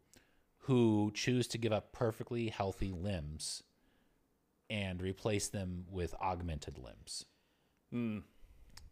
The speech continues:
Speaker 2: I, uh, well, it depends. Is it taking away, like, supply from people who actually need them?
Speaker 1: No, it's, it's, it's like, it's the equivalent of
Speaker 2: Plastic surgery,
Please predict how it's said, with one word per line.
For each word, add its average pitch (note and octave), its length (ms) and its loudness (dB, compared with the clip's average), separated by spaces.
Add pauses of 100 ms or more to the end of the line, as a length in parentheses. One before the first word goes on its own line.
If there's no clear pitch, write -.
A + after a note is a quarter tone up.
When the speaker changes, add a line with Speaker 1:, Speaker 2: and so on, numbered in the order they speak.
(300)
Speaker 2:
I, C#3+ 400 4
uh, C#3 400 4 (800)
well, C3+ 120 -4
it C3+ 60 -6
depends. A2 520 -4 (340)
Is A2+ 200 -2
it G#2 260 0 (400)
taking G#2+ 400 -4
away, F2+ 580 -2
like, F2 220 -8
supply F#2 460 -4
from F2+ 140 -8
people E2+ 260 -12
who F2+ 100 -6
actually E2 280 -10
need F#2 280 -10
them? E3 220 -6 (440)
Speaker 1:
No, F#3 240 4
it's, A#2 280 2
it's, C#3 220 4 (160)
it's - 240 2
like, A2+ 380 4 (260)
it's - 320 0 (140)
the D3+ 80 4
equivalent D#3 600 6
of G#2+ 400 2 (120)
Speaker 2:
Plastic G2 280 -2
surgery, D#2 380 -8